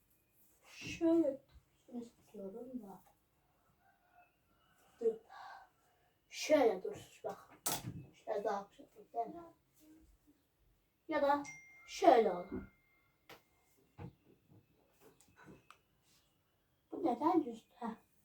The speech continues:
Tamam. Çekmeceme bakayım. Kitap daha var ancak.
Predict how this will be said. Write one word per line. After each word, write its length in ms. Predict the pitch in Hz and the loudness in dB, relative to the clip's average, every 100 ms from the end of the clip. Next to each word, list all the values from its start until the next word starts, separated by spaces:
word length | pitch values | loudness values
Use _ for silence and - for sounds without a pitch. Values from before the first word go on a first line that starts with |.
| _ _ _ _ _ _ _ - - - _ _ | _ _ _ _ _ _ _ -18 -18 -20 _ _
Tamam. 540 | - 196 196 196 311 302 269 - _ - - - - - - - - - - - - - 247 | -10 -8 -6 -4 -4 -6 -12 -18 _ -20 -18 -8 -6 -6 -12 -16 -14 -8 -8 -8 2 4 4
Çekmeceme 640 | 226 - 202 202 196 202 | 0 -6 -10 -10 -10 -8
bakayım. 760 | 196 196 - 196 202 220 302 302 - _ _ _ _ _ _ _ _ - - - - - | -8 -8 -6 -4 0 4 4 2 -4 _ _ _ _ _ _ _ _ -20 -20 -14 -6 -6
Kitap 460 | - 277 - - | 2 4 4 2
daha 240 | 233 202 196 | 4 4 4
var 240 | 196 190 202 | -2 -4 -2
ancak. 640 | 196 - - - - - | -2 -4 -14 2 2 2